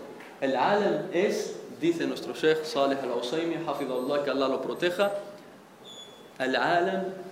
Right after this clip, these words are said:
ismun lil afradil mutajanisa". "Al-alam ismun lil afradil mutajanisa".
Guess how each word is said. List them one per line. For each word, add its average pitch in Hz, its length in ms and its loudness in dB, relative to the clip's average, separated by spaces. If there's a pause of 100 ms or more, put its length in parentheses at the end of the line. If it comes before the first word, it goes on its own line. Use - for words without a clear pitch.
(140)
ismun 196 720 0 (200)
lil 139 260 0
afradil 143 800 0
mutajanisa". 123 1040 -6 (520)
"Al-alam 156 800 -2
ismun 165 500 0 (240)
lil 143 280 2
afradil 165 540 4
mutajanisa". 139 760 0